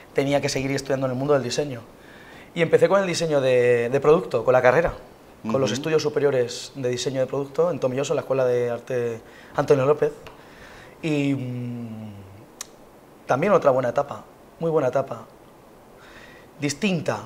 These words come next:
Speaker 1: porque eso no deja de ser un pueblo igual que Valdepeñas.
Speaker 2: Ujú.
Speaker 1: Y aunque yo iba y venía también, porque seguía trabajando todos los fines de semana,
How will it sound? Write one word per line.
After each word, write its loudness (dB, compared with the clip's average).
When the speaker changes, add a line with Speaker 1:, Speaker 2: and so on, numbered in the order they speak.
Speaker 1:
porque 2
eso 4
no 2
deja 4
de 4
ser 4
un -2
pueblo 4
igual 6
que 2
Valdepeñas. 0
Speaker 2:
Ujú. -4
Speaker 1:
Y 4
aunque 6
yo 6
iba 4
y 4
venía 6
también, 2
porque -6
seguía 8
trabajando 4
todos 10
los 6
fines 2
de -2
semana, 2